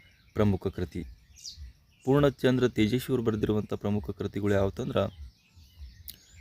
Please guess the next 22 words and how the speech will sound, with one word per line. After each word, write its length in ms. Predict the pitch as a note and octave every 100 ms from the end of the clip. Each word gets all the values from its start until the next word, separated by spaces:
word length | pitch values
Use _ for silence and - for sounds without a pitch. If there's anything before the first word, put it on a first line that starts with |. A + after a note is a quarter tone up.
| -
ಚಿದಂಬರ 340 | G2 F#2 F#2 F#2+
ರಹಸ್ಯ, 440 | G2+ G#2 - D3 - - -
ಜುಗಾರಿ 320 | G2+ G2 G2
ಕ್ರಾಸ್, 360 | - C3 D3 -
ಪರಿಸರ 460 | - F#2 G2+ G2+ F#2+ - - -
ಕಥೆಗಳು, 440 | G#2 A2 B2 C#3+
ಅಬಚೂರಿನ 640 | C#3 - G2+ F#2 G2 G2+ G2
ಪೋಸ್ಟ್ 300 | - A2 -
ಆಫೀಸ್, 320 | A2+ D3+ D#3
ಕಿರುಗೂರಿನ 720 | - _ - G#2+ G2+ G2+ C3
ಗಯ್ಯಾಳುಗಳು 480 | A2 G2 F#2+ F#2+ F#2+
ಅಂಥೇಳಿ. 380 | F#2 - C3 C#3 - - _
ಇನ್ನು 400 | G#2 G#2+ G#2 G2+ - - - -
ಶಾಂತಿನಾಥ್ 580 | A2+ A#2+ - D3 C3+
ದೇಸಾಯಿ 300 | A#2 A2 A#2+
ಅವರು 140 | A#2 A2+
ಬರೆದಿರುವಂಥ 560 | G2+ G2 A2 G#2+ G#2 G#2 G2 - - - -
ಪ್ರಮುಖ 320 | G#2 G#2 G#2
ಕೃತಿಗಳು 400 | G2 G2+ G2+ G#2
ಯಾವುದಂದ್ರೆ 340 | G2+ - C3
ಮುಕ್ತಿ, 540 | G2+ F#2 - - C3 D3+ - _ _ F#2
ಒಣಮ್ಮು, 560 | F#2+ G2+ G#2+ C3 -